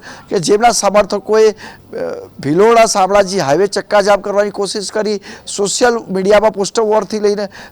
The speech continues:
તમામ અભિયાનો, કાર્યાલયની બહાર દેખાવો, કમલમ ખાતે પણ રજૂઆતો, ભીખાજી ડામોર સાથે પણ પ્રદેશ પ્રમુખ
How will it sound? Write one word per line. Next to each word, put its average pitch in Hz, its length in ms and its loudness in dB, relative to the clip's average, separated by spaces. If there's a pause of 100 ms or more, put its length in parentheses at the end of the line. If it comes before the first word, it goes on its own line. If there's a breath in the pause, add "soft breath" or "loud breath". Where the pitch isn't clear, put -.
તમામ 208 300 2
અભિયાનો, 202 520 2 (240 loud breath)
કાર્યાલયની 196 500 2
બહાર 185 260 4
દેખાવો, 208 580 2 (520 loud breath)
કમલમ 196 340 0
ખાતે 202 260 0
પણ 214 180 2
રજૂઆતો, 202 800 0 (260 loud breath)
ભીખાજી 202 340 0
ડામોર 196 320 2
સાથે 208 320 0
પણ 214 120 0
પ્રદેશ 202 400 0
પ્રમુખ 208 320 -2